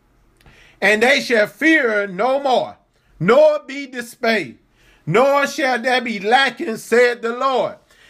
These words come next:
He said in verse five in the book of Jeremiah chapter twenty-three, "Hear me. Behold, the days are coming," said the Lord,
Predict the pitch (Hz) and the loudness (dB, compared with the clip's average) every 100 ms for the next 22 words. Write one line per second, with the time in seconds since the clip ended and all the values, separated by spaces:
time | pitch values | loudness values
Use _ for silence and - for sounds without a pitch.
0 | _ 262 254 262 254 226 214 262 247 - | _ -2 0 2 2 2 0 0 0 -2
1 | 269 269 247 233 214 202 277 294 240 170 | 0 2 0 -2 -6 -6 -6 -6 -6 -2
2 | 262 262 254 262 240 240 254 208 226 233 | -2 -2 0 0 0 -2 -4 -4 -8 -4
3 | 254 240 262 262 226 240 269 262 247 247 | -4 -4 -4 -2 0 2 2 2 0 0
4 | 233 - _ _ _ _ 165 214 202 220 | -2 -12 _ _ _ _ 2 2 4 0
5 | 254 269 269 269 226 220 170 226 262 269 | 2 0 0 -2 -2 -2 -2 -4 -2 -2
6 | 277 240 214 226 226 254 262 254 247 233 | -4 -2 -2 -2 -4 -4 -2 -4 -6 0
7 | 262 262 240 233 240 262 254 208 | 2 2 0 -2 2 2 4 2